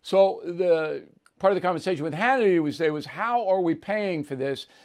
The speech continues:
And I did some research before I came on the air after I talked with him. We pay in advance. So if you sign oil contracts, you pay in advance. So all of,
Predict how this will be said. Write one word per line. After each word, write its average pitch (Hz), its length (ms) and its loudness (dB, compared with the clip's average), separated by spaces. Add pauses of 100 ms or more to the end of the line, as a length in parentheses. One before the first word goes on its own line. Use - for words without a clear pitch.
(140)
And 151 140 -2
I 165 60 2
did 196 180 2
some 190 160 -4
research 175 460 -4
before 165 280 -2
I 156 40 2
came 151 240 -6
on 139 140 -4
the 139 180 -8
air 196 320 2
after 151 420 0
I 139 120 0
talked 139 340 -2
with 120 100 -10
him. 160 300 -4 (360)
We 202 240 2
pay 208 360 4
in 165 180 0
advance. 151 1000 -2 (340)
So - 160 -2
if 147 100 2
you 202 160 0
sign 196 340 0
oil 170 380 8
contracts, 160 760 0
you 180 100 -8
pay 180 220 -4
in 147 120 -2
advance. 135 720 -6 (300)
So 170 240 8
all 220 420 8
of, 139 200 0